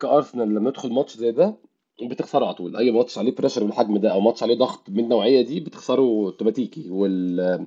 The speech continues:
طبعًا عايز قبل ما أكمل بس أعتذر على رداءة الصوت عشان أنا لسه، آه،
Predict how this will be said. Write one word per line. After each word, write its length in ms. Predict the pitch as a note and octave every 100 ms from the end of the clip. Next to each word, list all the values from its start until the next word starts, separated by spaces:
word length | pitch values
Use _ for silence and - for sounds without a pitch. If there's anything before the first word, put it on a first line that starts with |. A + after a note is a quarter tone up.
| -
طبعًا 240 | A#2 A2+
عايز 260 | F2+ A2 G2+
قبل 100 | G#2
ما 60 | G#2+
أكمل 240 | A2 G#2+
بس 160 | G#2+ A2+
أعتذر 260 | A#2 A2
على 360 | G2+ G2 F#2 F#2 _ - - - -
رداءة 320 | A2 B2+ A#2
الصوت 340 | G#2+ C3+ C#3+
عشان 220 | B2 A2+
أنا 100 | G#2+
لسه، 360 | A2+ - G#2 G2 -
آه، 380 | F2+ F2+ F2+